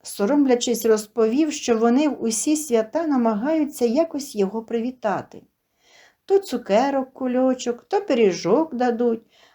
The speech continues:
а одного разу бритву подарували. Відмовлятися не можна, образяться.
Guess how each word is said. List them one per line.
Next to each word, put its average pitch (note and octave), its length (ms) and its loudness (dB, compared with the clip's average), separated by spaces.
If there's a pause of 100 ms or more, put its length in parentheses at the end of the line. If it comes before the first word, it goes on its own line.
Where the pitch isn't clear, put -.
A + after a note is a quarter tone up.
а A3 120 4
одного C4 440 4
разу B3 400 2
бритву A#3+ 560 0
подарували. G3+ 800 0 (580)
Відмовлятися A#3 880 2
не D#4+ 140 2
можна, G#3+ 560 2
образяться. G3 960 0